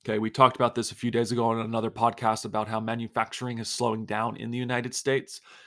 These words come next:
At the same time, Joe Biden had just signed a bill allowing E V makers to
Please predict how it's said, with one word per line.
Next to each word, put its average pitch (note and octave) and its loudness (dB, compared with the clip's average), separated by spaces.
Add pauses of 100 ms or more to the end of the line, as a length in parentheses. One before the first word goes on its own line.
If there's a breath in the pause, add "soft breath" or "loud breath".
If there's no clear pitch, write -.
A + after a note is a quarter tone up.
(140 loud breath)
At - -20
the G2+ -8
same A#2 -4
time, A2+ -6
Joe A#2 0
Biden A#2 4
had A2+ -4
just G#2+ -6
signed A2+ 0
a G#2 -6
bill A2+ 4
allowing A2 0
E A#2+ -4
V A#2 -4
makers A#2 -4
to G#2+ -6